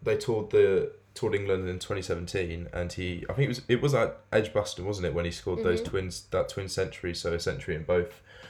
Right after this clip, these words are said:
Speaker 1: both innings, and he was the youngest player to do that in a long time, which it showed the potential that he has, but he's just drifted away, and obviously they came to, to England this summer, and he was a shadow of the player that came three years ago. Um,
Speaker 2: Yeah.
Speaker 1: he just,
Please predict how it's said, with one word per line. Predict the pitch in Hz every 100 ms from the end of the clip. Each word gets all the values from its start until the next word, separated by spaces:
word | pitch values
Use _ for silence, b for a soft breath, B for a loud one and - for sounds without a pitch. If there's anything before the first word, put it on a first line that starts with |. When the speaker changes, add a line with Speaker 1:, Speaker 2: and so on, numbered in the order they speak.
| B
Speaker 1:
both | 90 90
innings, | - 95 87 90 87
and | 90 85 -
he | 98
was | 90 - _ _ _
the | 101
youngest | 101 98 92 90
player | - 90
to | - -
do | 92
that | 87 87
in | 85
a | 85
long | 87 85
time, | 92 90 78 - - _
which | - 87 - - B B B B
it | - 139
showed | - 135
the | 113
potential | - 123 104 98
that | 87
he | 95
has, | 107 87 80 - - _ -
but | 92
he's | 101 -
just | 135 -
drifted | 104 - 95
away, | 98 101 95
and |
obviously | 85 87 90 95
they | 90 92
came | - 92
to, | 87 - 87 85
to | -
England | 90 87 85
this | 85 -
summer, | 87 90 90 76 -
and | 82 82 82 80 - B B B B
he | -
was | 101
a | 92
shadow | - 92 90
of | 85
the |
player | 82 92 87
that | 78
came | - 87 85
three | - 85
years | 87 85
ago. | - 85 85 - -
Um, | 82 82 82 -
Speaker 2:
Yeah. | - B B B B B _
Speaker 1:
he | 104
just, | 101 120 - -